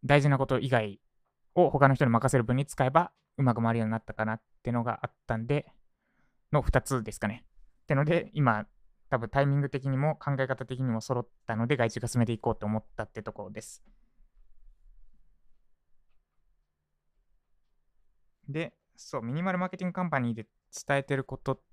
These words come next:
のひ-、引っかかる部分としては、多分お金、ん、多分お金の問題は外せない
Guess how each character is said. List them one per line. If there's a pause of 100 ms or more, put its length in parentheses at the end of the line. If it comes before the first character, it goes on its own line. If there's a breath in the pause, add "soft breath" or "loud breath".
(180)
の (600)
ひ-、 (360)
引
っ
か
か
る
部
分
と
し
て
は、 (500)
多
分
お
金、
ん、 (1200)
多
分
お
金
の
問
題
は (120)
外
せ
な
い